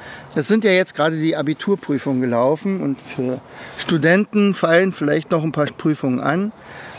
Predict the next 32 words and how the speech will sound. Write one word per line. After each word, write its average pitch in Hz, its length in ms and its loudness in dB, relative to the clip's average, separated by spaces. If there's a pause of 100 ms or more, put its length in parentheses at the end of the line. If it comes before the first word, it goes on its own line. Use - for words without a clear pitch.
(120)
<clears throat> 165 600 0 (380)
Vera 180 280 4
Birkenbiel 139 720 2
hat - 320 -4 (200)
da 165 460 0
einen 160 640 -2
tollen 170 440 2
Begriff 143 540 0 (1000)
für 127 240 0
gehabt 120 420 2
und 120 180 -2
den 127 140 2
nannte 143 320 0
sie 131 200 0
den 127 220 2 (520)
Tapeteneffekt. - 1300 -2 (600)
Den 156 160 4
möchte 180 260 2
ich 170 100 0
jetzt 185 200 -2
noch 180 100 4
mal 160 140 4
ganz 156 240 0
kurz - 260 -2
erwähnen, 156 480 2
vielleicht 139 340 0
mache 123 200 0
ich - 80 -2
aber 113 180 0
auch - 140 -4
da 123 240 0
mal 135 260 2